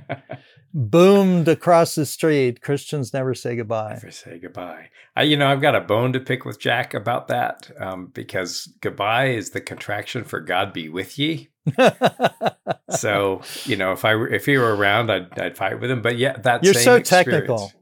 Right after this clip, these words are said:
Speaker 1: Uh, well, yeah, English teacher.
Speaker 2: <laughs>
Speaker 1: Um, but that experience too, when I finally got to Oxford, I felt like I could navigate the place without having to look around much, just because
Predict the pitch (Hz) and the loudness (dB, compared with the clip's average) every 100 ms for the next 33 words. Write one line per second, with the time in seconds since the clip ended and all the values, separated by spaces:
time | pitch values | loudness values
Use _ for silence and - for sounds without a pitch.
0 | _ _ _ - 90 92 101 90 85 - | _ _ _ -2 -2 -2 -6 -6 -6 -8
1 | _ _ - - 78 80 101 104 98 - | _ _ -10 -8 -8 -6 -4 -4 -6 -8
2 | - 80 - 90 208 180 - 165 - - | -10 -10 -12 -12 -10 -10 -10 -16 -12 -10
3 | - 92 95 95 _ _ _ 135 135 160 | -6 -6 -6 -16 _ _ _ -4 2 2
4 | 147 - - 143 151 135 - - - 139 | 2 -2 -2 -2 0 -4 -6 -8 -2 0
5 | 127 95 101 107 110 123 120 120 113 107 | 0 -2 -2 -2 -2 -4 -4 -4 -6 -6
6 | 110 92 107 - 110 98 95 120 107 104 | -6 -4 -4 -4 -4 -4 -4 -6 -6 -6
7 | 110 98 110 95 98 101 101 98 104 - | -4 -4 -6 -4 -4 -4 -6 -8 -10 -10
8 | 95 - 101 90 85 95 90 90 90 90 | -8 -8 -6 -6 -4 -10 -10 -10 -12 -12
9 | 85 87 98 90 - - - 110 104 - | -8 -6 -8 -10 -14 -20 -10 -8 -8 -10
10 | 104 - 92 90 - | -12 -6 -6 -6 -12